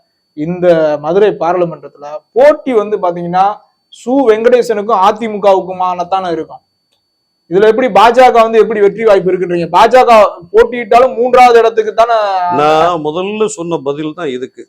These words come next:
Speaker 2: சட்டமன்றத்தை கொண்டு வந்து இதுல ஃபிட் அப் பண்ணாதீங்க.
Speaker 1: ம், ம்.
Speaker 2: மேலே எதுக்கு வாக்களிக்க வேண்டும், கீழே எதுக்கு வாக்களிக்க வேண்டும் என்பது மக்களுக்கு தெளிவாக தெரியும். சரியா? உங்களுக்கு தெளிவா தெரிஞ்சதுனால, இது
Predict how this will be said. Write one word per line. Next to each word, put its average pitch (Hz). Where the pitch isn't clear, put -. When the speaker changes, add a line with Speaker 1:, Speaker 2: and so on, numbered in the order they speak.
Speaker 2:
சட்டமன்றத்தை 147
கொண்டு 135
வந்து 151
இதுல 139
ஃபிட் 120
அப் 151
பண்ணாதீங்க. 90
Speaker 1:
ம், 175
ம். 165
Speaker 2:
மேலே 220
எதுக்கு 196
வாக்களிக்க 175
வேண்டும், 165
கீழே 190
எதுக்கு 170
வாக்களிக்க 151
வேண்டும் 139
என்பது 139
மக்களுக்கு 170
தெளிவாக 170
தெரியும். 113
சரியா? 135
உங்களுக்கு 117
தெளிவா 262
தெரிஞ்சதுனால, 190
இது 220